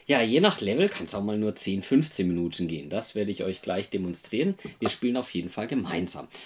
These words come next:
Und ihr seht schon mal die Auslage hier, wie gesagt, nochmal, äh, die Anleitungen, die beiden für das Grundspiel und für die Erweiterung. Und hier seht ihr den Punkteplan, hier seht ihr die Chips, die werden gemischt, hier seht ihr die Miepel. Hm, das sind da mehr als, da kann doch mehr mitspielen.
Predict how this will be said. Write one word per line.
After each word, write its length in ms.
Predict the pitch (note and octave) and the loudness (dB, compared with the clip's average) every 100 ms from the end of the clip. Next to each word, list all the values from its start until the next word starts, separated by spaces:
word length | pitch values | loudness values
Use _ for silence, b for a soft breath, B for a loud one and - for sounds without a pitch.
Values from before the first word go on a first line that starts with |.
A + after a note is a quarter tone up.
| B - | B 2
Und 100 | B2 | 4
ihr 80 | |
seht 220 | C3+ D#3+ E3+ | 6 2 2
schon 100 | D#3 | 2
mal 100 | A2 | 2
die 120 | G2+ | 2
Auslage 540 | A2+ D#3 E3 C#3+ B2 | 2 2 4 2 2
hier, 220 | G#2+ A#2 | -2 -4
wie 120 | A#2 G#2 | -2 -4
gesagt, 340 | G2+ G2 - | -4 -6 -6
nochmal, 320 | F#2 F#2+ E2+ E2 B B - | -6 -4 -6 -10 B B -16
äh, 180 | E2+ E2 | -14 -12
die 300 | E2 E2+ - | -8 -6 -2
Anleitungen, 720 | G#2+ C#3+ C3 B2+ A#2+ A#2+ A2 | 0 2 4 2 2 -2 -2
die 100 | F#2+ | -4
beiden 420 | D#2 D#2 G#2+ A#2 | -4 -4 -4 -4
für 140 | G#2 D#2 | -6 -8
das 160 | - | -10
Grundspiel 560 | - G#2 A2+ - A2+ G2+ | -4 -4 -4 -4 -2 -2
und 220 | E2+ E2+ | -4 -10
für 360 | - F#2 E2+ D#2 | -10 -6 -6 -6
die 220 | E2+ D#2+ - - | -8 -8 -10 -12
Erweiterung. 720 | E2+ D2+ E2+ A2+ C3 A2 G#2 B B B B - | -12 -8 -6 -6 -6 -4 -4 B B B B -6
Und 220 | G2 F#2 | -4 -4
hier 200 | - A2 | -4 -2
seht 180 | G2+ F#2 | -2 -2
ihr 100 | F#2 | -4
den 200 | E2+ E2 | -4 -4
Punkteplan, 680 | - E3 - C3+ B2 A2+ A2 | -2 0 -2 0 0 0 0
hier 140 | C3 | 0
seht 220 | C3 A2+ | 2 0
ihr 100 | G2 | 0
die 160 | - - | -4 -4
Chips, 340 | - F3+ - | -2 -2 -4
die 140 | - G2+ | -4 0
werden 280 | G2 F#2+ | 0 0
gemischt, 340 | F#2 A2+ F3+ - | -2 0 -2 0
hier 120 | D#3+ | -2
seht 200 | D#3+ C#3 | 0 0
ihr 100 | A#2 | 0
die 120 | A#2 | 0
Miepel. 440 | A2 D3+ E3+ F3 - | 2 2 2 0 0
Hm, 180 | F#2 E2 | -6 -6
das 160 | D#2 - | -6 -4
sind 120 | F#2 | -4
da 100 | F2 | -2
mehr 400 | F2+ A2 A#2+ - | 0 2 2 -2
als, 340 | D#2+ F2 - | -6 -6 -6
da 80 | - | -8
kann 240 | - F#2 | -8 -6
doch 160 | F2 D#2 | -6 -4
mehr 220 | F#2+ A#2+ | 0 2
mitspielen. 640 | A#2 E2 - - F#2+ F#2+ | 2 -2 -6 -10 -4 -4